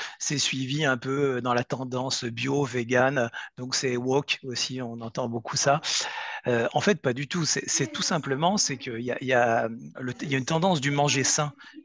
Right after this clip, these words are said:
qui, qui arrive depuis plusieurs années. Alors, en effet, on l'a vu avec les magasins bio. Et puis, on le voit également avec le Nutri-Score, où les, où les consommateurs ont, ont, ont envie d'être informés.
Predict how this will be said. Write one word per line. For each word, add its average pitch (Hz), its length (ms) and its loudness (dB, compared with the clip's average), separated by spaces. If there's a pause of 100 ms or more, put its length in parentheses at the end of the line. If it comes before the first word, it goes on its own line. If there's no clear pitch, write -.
qui, 120 300 -8
qui 131 180 0
arrive 131 240 4
depuis 123 220 -4
plusieurs 120 400 -4
années. 175 240 2
Alors, 104 280 -2
en 139 120 -2
effet, 135 240 0
on 123 80 -2
l'a 117 120 -2
vu 117 140 -4
avec 117 180 -4
les 123 80 -2
magasins 117 460 0
bio. 165 220 0 (480)
Et 143 80 0
puis, 170 120 0
on 156 80 2
le 147 80 4
voit 160 240 4
également 139 520 4
avec 127 240 -2
le 135 80 -2
Nutri-Score, 143 720 0
où 127 80 -4
les, 127 140 -4
où 135 80 -4
les 131 100 -2
consommateurs 139 580 0
ont, 127 180 -4
ont, 131 260 -6
ont 123 80 -4
envie 135 260 2
d'être 139 280 2
informés. 151 580 4